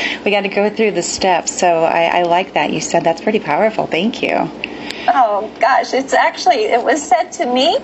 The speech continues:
Speaker 1: Uh-huh.
Speaker 2: by one of my very close friends' wives in the very start of this journey. He is the co-founder of Helping Parents Heal, Mark Ireland.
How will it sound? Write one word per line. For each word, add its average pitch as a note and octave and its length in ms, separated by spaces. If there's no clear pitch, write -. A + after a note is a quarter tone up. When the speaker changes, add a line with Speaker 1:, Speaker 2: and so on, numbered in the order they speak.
Speaker 1:
Uh-huh. G#3 240
Speaker 2:
by C4 200
one B3+ 180
of D4 100
my A#3+ 160
very A#3+ 260
close E4+ 340
friends' - 400
wives F#3+ 500
in A#3+ 100
the A#3 80
very A#3 420
start B3 600
of - 260
this G#3 260
journey. G3 520
He A3+ 260
is G3 260
the G#3 100
co-founder A3+ 500
of G3+ 80
Helping F#3+ 320
Parents G3 320
Heal, G3 200
Mark F#3+ 240
Ireland. F#3+ 540